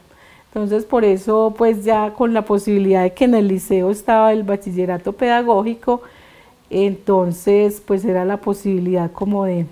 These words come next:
de estudiar para, para, para lo que, pues, ya me empezó a, a generar inquietud y lo que quería, pues, eh, ser. Entonces, ya estudio en el liceo.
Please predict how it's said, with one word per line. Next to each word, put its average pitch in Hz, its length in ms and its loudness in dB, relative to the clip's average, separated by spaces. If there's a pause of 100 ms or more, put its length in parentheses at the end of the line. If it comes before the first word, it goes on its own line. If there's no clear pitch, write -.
de 190 240 0
estudiar 196 720 2 (400)
para, 226 300 0
para, 185 540 2 (460)
para 208 240 4
lo 196 220 0
que, 185 400 2 (220)
pues, 190 180 -2
ya 190 180 0
me 185 100 -4
empezó 220 480 -2
a, 202 180 -4 (560)
a 208 80 -2
generar 202 560 2
inquietud 220 540 0
y 277 80 2
lo 214 200 0
que 185 280 -2 (260)
quería, 196 400 4
pues, 226 420 0 (560)
eh, 214 300 4
ser. 208 340 4
Entonces, 208 960 2 (220)
ya 226 720 2
estudio 240 420 2
en 233 100 4
el 208 100 2
liceo. 262 560 2